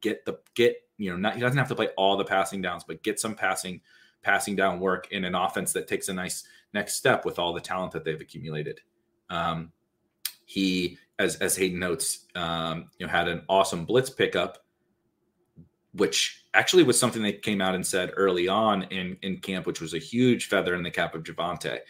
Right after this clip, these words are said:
was, you know, what, what you, what you see a lot of the times that people don't ever think about this.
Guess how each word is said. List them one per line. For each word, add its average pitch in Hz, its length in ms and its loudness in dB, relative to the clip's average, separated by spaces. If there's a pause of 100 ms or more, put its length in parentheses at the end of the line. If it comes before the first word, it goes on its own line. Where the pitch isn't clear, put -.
(360)
was, 87 460 2 (280)
you 95 80 -2
know, 85 340 0
what, 104 220 2
what 110 160 4
you, 98 280 4
what 98 160 4
you 95 100 0
see - 240 0
a 175 60 10
lot 113 220 8
of 104 60 6
the 95 60 8
times 87 360 -2
that 85 100 -8
people 185 200 4
don't 160 180 6
ever 107 120 4
think 95 220 -4
about 80 220 -8
this. - 300 -10